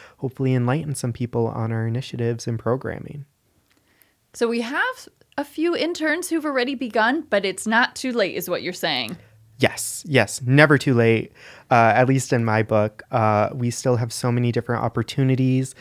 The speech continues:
Speaker 1: even if you're looking to work alongside these interns or do your own thing. There's so many different individual projects, small tasks, uh, things that complement your major, minor.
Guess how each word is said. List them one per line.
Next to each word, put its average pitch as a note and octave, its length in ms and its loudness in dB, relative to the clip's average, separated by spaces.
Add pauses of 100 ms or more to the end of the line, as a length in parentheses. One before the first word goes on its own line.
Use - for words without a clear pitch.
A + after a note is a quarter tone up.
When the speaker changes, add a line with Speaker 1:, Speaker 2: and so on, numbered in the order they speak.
(340)
Speaker 1:
even B2+ 240 0
if A#2 100 -2
you're A#2 140 0
looking A2+ 380 -2
to - 120 -8
work A2 380 -2 (100)
alongside A2 800 -2
these D3 240 -4
interns B2+ 640 -4
or A2+ 300 -2
do D#3 160 -2
your F3+ 260 -2
own F3+ 220 -2
thing. A2 380 -6 (440)
There's B2 220 -6
so C#3+ 100 -4
many C3+ 220 -2
different A#2+ 320 -4
individual G#2+ 480 -4
projects, B2 880 -2 (100)
small G2+ 320 -6
tasks, A#2 600 -2 (380)
uh, G#2 340 -2
things A#2 320 0
that G#2 180 0
complement A2+ 480 -4
your A2+ 80 -4
major, G#2+ 400 -2
minor. D3 580 0